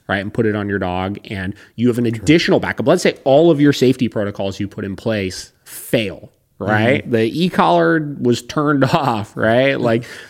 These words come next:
Speaker 1: the long line got unclipped somehow, right?
Speaker 2: Yeah.
Speaker 1: There was a hole in the fence that you were using. You know what I mean? Like,
Speaker 2: <laughs> Yeah.
Speaker 1: all of these things happen, and your dog just, and then, then suddenly there was a squirrel, and your dog just takes off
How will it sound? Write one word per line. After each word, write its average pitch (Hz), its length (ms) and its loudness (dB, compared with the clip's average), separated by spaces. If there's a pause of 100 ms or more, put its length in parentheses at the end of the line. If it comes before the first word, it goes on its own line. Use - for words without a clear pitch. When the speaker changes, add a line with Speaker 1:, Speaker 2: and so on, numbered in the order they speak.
Speaker 1:
the 147 120 6
long 156 420 4
line 160 280 2
got 139 280 2
unclipped 147 760 2
somehow, 107 1160 -2
right? 110 260 2
Speaker 2:
Yeah. 90 160 -2 (160)
Speaker 1:
There 135 140 4
was 135 120 4
a 143 80 4
hole 196 440 4
in 180 100 2
the 160 80 4
fence 160 480 -2
that 151 160 4
you 139 140 4
were 135 120 6
using. 123 420 4
You - 80 4
know 180 60 4
what 190 80 4
I 180 40 4
mean? 190 160 6
Like, 147 200 2
Speaker 2:
<laughs> - 80 -16
Yeah. 123 180 4
Speaker 1:
all 214 180 6
of 175 100 2
these 180 180 -2
things 156 220 0
happen, 127 340 -4
and 117 180 -4
your 123 120 2
dog 131 300 2
just, 117 200 -2
and 135 180 2
then, 131 140 0
then 139 180 2
suddenly 139 300 0
there 131 100 0
was 113 100 -2
a 117 40 -6
squirrel, 143 300 -2
and 135 80 0
your 123 100 0
dog 107 180 0
just 95 140 -8
takes 87 220 -12
off - 180 -14